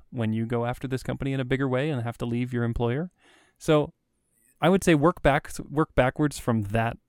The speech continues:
outcome and whatever actions you think you need to take in order to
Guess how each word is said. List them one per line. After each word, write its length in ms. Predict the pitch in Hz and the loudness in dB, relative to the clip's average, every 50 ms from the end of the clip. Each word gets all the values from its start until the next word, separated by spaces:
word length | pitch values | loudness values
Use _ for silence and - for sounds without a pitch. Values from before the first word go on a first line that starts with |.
| _ _ _ - | _ _ _ -6
outcome 520 | 101 104 104 - - 139 135 139 151 156 - _ _ _ _ _ _ _ _ _ _ _ _ | -6 -6 -4 -4 -2 -2 0 0 -2 -6 -10 _ _ _ _ _ _ _ _ _ _ _ _
and 380 | - 120 117 110 107 110 104 - - _ | -6 -4 -2 -2 -2 -2 -4 -6 -10 _
whatever 400 | 120 113 113 131 139 147 156 - | -4 0 0 2 2 0 -2 -2
actions 380 | 123 123 120 - - 120 107 | -2 -4 -4 -4 -6 -4 -4
you 100 | 113 117 | -4 -6
think 240 | 113 - 123 110 - | -4 -4 -6 -6 -6
you 60 | - 113 | -6 -6
need 140 | 110 107 | -6 -6
to 80 | - - | -8 -12
take 420 | - - - 120 107 101 - - - | -10 -6 -4 -4 -4 -4 -8 -12 -14
in 140 | - 123 110 | -10 -8 -8
order 200 | 110 110 107 113 | -8 -6 -8 -10
to 460 | 107 - - 113 110 107 104 101 104 | -12 -10 -10 -8 -8 -8 -10 -12 -14